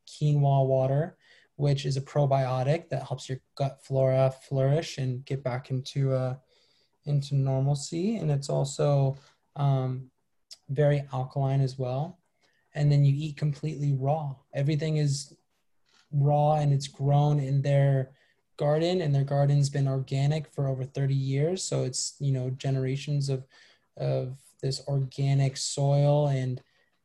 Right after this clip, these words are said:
and this food and, and, you know, a lot of juicing and, and, like, you literally, when I went down there,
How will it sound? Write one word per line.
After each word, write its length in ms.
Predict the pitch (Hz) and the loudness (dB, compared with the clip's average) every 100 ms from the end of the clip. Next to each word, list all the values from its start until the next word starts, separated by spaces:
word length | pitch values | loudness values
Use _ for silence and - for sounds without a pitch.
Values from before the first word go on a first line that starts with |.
| _ | _
and 480 | 135 131 127 127 127 | -6 -2 -2 -4 -6
this 160 | 131 - | -8 -8
food 600 | - - 151 147 151 139 | -14 -4 0 2 2 2
and, 220 | 131 127 131 | 0 -4 -8
and, 260 | 143 135 135 135 | -4 -4 -6 -2
you 100 | 135 | -2
know, 60 | 127 | 0
a 20 | |
lot 160 | 131 131 | 0 -2
of 80 | 131 | -4
juicing 580 | - 151 139 147 143 135 | -2 0 0 2 4 4
and, 160 | 127 - _ _ _ - | 0 -6 _ _ _ -6
and, 180 | 151 139 | -2 0
like, 180 | 135 131 | 0 0
you 220 | 180 170 | 0 2
literally, 880 | 151 156 160 156 147 139 131 123 127 _ _ _ _ _ | 2 2 2 2 2 2 0 -4 -12 _ _ _ _ _
when 180 | 175 170 | -2 2
I 80 | 175 | 4
went 200 | 190 175 | 2 2
down 260 | 175 170 | 0 0
there, 340 | 170 160 151 | 2 4 2